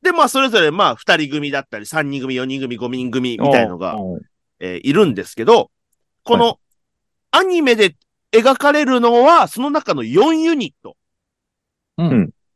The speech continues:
Speaker 1: ていうのも、アイドルマスターシャイニーカラーズのゲームが始まった時には、この四ユニットしかいなかったんですよ。
Speaker 2: うんうんうん。
Speaker 1: で、そっ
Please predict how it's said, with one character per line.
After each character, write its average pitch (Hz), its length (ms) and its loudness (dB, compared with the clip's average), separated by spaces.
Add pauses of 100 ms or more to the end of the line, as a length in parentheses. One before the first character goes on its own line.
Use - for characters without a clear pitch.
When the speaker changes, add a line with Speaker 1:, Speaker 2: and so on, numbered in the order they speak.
(480)
Speaker 1:
て 294 80 -6
い 320 80 0
う 320 100 -8
の 240 140 -8
も、 262 280 -8 (260)
ア 285 80 -4
イ 330 80 -6
ド 359 80 -6
ル 349 80 -8
マ 349 80 -10
ス - 20 -18
タ 190 60 -10
ー 165 40 -10
シ 170 80 -12
ャ 226 60 -6
イ 240 40 -10
ニ 254 80 -12
ー 233 40 -20
カ 262 120 -10
ラ 233 100 -6
ー 190 40 -8
ズ 147 140 -14
の 180 140 -8
ゲ 311 280 -4
ー 311 40 -2
ム 185 120 -2
が 170 360 -2 (200)
始 226 260 -4
ま 370 100 0
っ 370 60 -6
た - 180 -8
時 302 240 -6
に 220 100 -4
は、 311 160 0
こ 311 140 -2
の 311 80 0
四 254 200 2
ユ 311 120 0
ニ 277 100 -2
ッ - 60 -4
ト 131 80 -12
し - 80 -14
か 113 100 -12
い 113 60 -12
な 135 80 -6
か 120 60 -6
っ - 40 -20
た - 80 -20
ん 76 40 -20
で - 40 -20
す - 60 -20
よ。 - 100 -20 (680)
Speaker 2:
う - 60 0
ん 147 40 4
う - 20 6
ん 127 580 6
う - 20 0
ん。 87 180 -8
Speaker 1:
で、 359 140 -6
そ 311 140 -10
っ - 20 -14